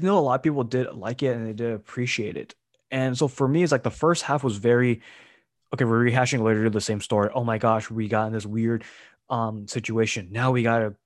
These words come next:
go and rush 'cause we got this time limit thingy, uh, of getting to this concert to perform." But then now it's like, "Oh, we have all these topsy-turvy, like, cartoonish events that happened."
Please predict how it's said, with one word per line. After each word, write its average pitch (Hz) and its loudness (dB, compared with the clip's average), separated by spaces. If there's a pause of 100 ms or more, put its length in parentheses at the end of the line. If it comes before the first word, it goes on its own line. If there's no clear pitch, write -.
go 127 0
and 104 -4
rush 120 2
'cause 101 -6
we 104 -8
got 107 0
this 104 -6
time 131 -2
limit 131 -4
thingy, 139 -4 (580)
uh, 110 0
of 107 -4
getting 120 -2
to 113 -6
this - -10
concert 131 -4
to 127 -8
perform." 131 -2 (1040)
But 117 2
then 110 2
now 110 2
it's 113 -2
like, 110 -2
"Oh, 120 -2
we 107 -4
have 104 -6
all 107 -8
these 101 -10
topsy-turvy, 110 -6
like, 95 -6
cartoonish 110 -4
events 113 -6
that 98 -6
happened." 113 -4